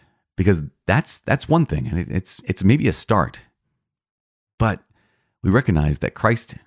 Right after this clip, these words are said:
did not come to this earth, did not preach and do miracles. He did not suffer and die and rise from the dead,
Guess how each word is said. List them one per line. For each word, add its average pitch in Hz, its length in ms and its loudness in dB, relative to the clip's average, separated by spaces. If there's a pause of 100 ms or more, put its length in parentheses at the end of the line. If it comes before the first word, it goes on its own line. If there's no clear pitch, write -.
did 90 140 0
not 90 140 0
come 98 220 2
to 90 100 -2
this 78 220 0
earth, 87 380 -2 (760)
did 98 80 2
not 95 160 -2
preach 107 360 0
and 78 80 0
do 85 180 2
miracles. 82 440 2
He 90 80 4
did 87 100 0
not 123 200 2
suffer 95 420 0
and 76 180 0
die 85 320 4
and 76 140 -2
rise 90 260 2
from 85 100 0
the 73 80 2
dead, 87 300 2